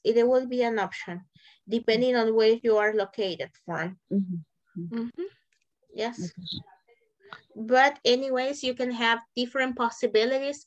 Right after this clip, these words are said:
Speaker 1: unless that they tell you which one, uh, you are going to have,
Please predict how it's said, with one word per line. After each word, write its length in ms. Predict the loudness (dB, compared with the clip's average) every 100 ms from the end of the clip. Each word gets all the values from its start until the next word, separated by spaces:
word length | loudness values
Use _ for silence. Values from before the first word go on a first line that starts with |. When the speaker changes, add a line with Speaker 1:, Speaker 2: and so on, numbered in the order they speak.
| 0
Speaker 1:
unless 800 | 2 2 0 0 2 2 0 -4
that 240 | -4 -2
they 160 | 0 0 0
tell 320 | -2 0 -2
you 220 | -2 -6 -10 _ -20 -20 -10
which 520 | 0 4 4 2 -6
one, 340 | -2 -2 -2 -6
uh, 280 | -4 -2 -2
you 180 | 4 4
are 140 | 6
going 260 | 0 -6 -8
to 120 | -12
have, 280 | -4 -4